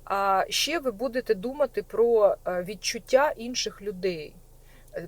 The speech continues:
причому ваших найближчих людей. Це ваша сім'я, або, е, ваша батьківська сім'я, або ваша власна сім'я, або сім'я ваших дітей. Це ваші найближчі люди.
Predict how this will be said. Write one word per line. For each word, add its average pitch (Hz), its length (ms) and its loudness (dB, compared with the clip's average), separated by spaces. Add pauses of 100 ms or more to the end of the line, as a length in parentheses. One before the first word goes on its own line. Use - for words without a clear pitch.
причому 220 460 2
ваших 233 420 6
найближчих 214 680 -4
людей. 170 400 -6
Це - 140 -4
ваша 226 380 6
сім'я, 220 720 0
або, 202 580 2
е, 170 840 -4
ваша 208 280 2
батьківська 185 680 -6
сім'я, 160 520 -4
або 170 300 2
ваша 240 280 4
власна 208 600 8
сім'я, 160 440 0
або 180 200 0
сім'я 233 320 6
ваших 220 360 4
дітей. 196 600 -2 (360)
Це 208 200 4
ваші 214 500 4
найближчі 185 680 -6
люди. 170 500 -8